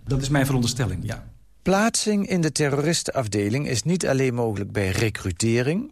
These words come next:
Speaker 2: maar geldt ook voor personen die verdacht worden van of veroordeeld zijn voor... een misdrijf met een zogeheten terroristisch oogmerk. Sociologe Tinka Veldhuis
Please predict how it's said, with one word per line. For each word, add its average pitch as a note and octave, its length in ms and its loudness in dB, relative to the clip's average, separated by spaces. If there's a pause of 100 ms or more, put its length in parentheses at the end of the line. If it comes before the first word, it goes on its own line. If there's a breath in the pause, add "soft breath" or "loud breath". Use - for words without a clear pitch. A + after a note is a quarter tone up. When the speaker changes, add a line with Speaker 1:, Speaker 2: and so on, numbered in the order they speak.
Speaker 2:
maar B2+ 360 0
geldt A#2+ 360 -4
ook F#3+ 220 -2
voor D#3 160 -4
personen C#3 480 0
die C3+ 140 -2
verdacht B2+ 360 0
worden G2+ 320 0
van B2+ 360 0 (100)
of A2 180 0
veroordeeld F#2 540 -4
zijn E2+ 260 -4
voor... C3+ 280 2 (280 loud breath)
een G2+ 160 0
misdrijf C3+ 520 0
met B2+ 160 -4
een B2+ 100 -4
zogeheten F#2 640 -2
terroristisch A2+ 760 0
oogmerk. F2 640 -2 (1200 loud breath)
Sociologe G3 840 2
Tinka F3+ 380 -2
Veldhuis C3+ 640 0